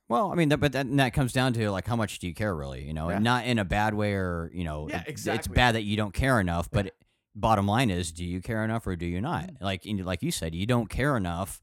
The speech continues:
Speaker 1: to, you know, you'd rather just enjoy the moment. You spend the time with your family, make some music, do a podcast,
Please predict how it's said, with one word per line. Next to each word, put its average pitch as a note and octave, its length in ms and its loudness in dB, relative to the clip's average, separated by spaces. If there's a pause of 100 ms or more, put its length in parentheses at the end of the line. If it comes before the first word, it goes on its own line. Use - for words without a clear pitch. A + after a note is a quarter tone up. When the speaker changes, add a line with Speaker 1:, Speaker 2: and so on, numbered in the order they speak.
(600)
Speaker 1:
to, F#2+ 280 -4
you G#2 120 -6
know, F#2 60 -4
you'd G2+ 200 -4
rather A2 240 2
just - 460 -6
enjoy A2 680 2 (320)
the A2 80 -2
moment. G#2 420 0
You D#2 60 -14
spend G2 320 -4
the G2 60 -4
time G#2 220 -4
with F#2+ 100 -6
your G2 80 -6
family, G2+ 560 -6
make E2 200 -6
some F#2 180 -6
music, F2+ 380 -4
do F2+ 120 -4
a E2 40 -6
podcast, E2+ 680 -2